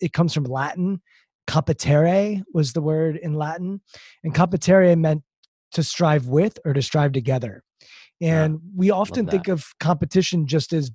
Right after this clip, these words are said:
Speaker 1: beating somebody, but the competition that you had with Teague and the other wrestlers in your area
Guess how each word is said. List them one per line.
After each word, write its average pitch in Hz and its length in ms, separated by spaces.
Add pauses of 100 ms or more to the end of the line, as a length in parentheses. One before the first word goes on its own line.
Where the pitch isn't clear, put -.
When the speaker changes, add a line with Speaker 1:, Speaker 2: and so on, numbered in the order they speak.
(100)
Speaker 1:
beating 175 360
somebody, 120 580 (500)
but 160 260 (840)
the 170 100
competition 202 680
that 151 160
you 185 160
had 156 320
with 139 180
Teague 190 400
and 160 100
the 151 100
other 156 140
wrestlers 147 540
in 143 60
your 139 200
area 151 640